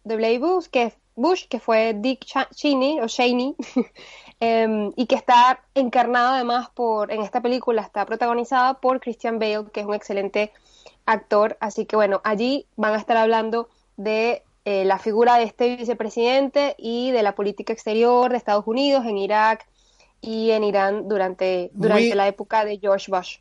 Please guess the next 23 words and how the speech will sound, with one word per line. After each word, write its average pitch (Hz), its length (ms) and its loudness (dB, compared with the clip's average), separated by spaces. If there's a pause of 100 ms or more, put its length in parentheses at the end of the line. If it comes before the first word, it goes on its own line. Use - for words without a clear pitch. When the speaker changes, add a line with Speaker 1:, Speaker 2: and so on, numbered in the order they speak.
(100)
Speaker 2:
Pregunto 214 400 2
porque 190 160 0
con 175 140 0
esas 208 160 -4
películas 202 360 -2
siempre 185 220 -6
me 160 80 -6
dan 151 140 -4
ganas 165 240 -6
de 165 80 -2
verla. 185 440 -4
Hablo 135 280 0
de 131 80 -4
la 123 100 -2
se-, 135 160 -6
de 120 140 -8
la 117 100 -4
segunda, 160 320 -4
la 165 100 2
tercera, 226 320 -2
esa 202 160 -4
de 170 120 -4
George, 165 320 -6